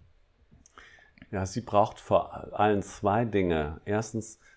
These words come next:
braucht sie einen neuen Blick auf das, was Kirche und Evangelium wirklich ist, und zwar einen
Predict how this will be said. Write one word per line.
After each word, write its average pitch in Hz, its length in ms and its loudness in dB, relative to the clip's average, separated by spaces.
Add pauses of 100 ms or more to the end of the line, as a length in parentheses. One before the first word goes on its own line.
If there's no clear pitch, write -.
(220)
braucht 98 420 0
sie 104 400 0
einen 104 260 2
neuen 104 300 4
Blick 107 360 0 (1040)
auf 92 160 -2
das, 107 220 2
was - 280 -2 (400)
Kirche 131 300 0
und 87 80 0
Evangelium 95 600 0
wirklich 87 340 -4
ist, 82 180 -2
und 82 140 -8
zwar - 260 -2
einen 87 340 -2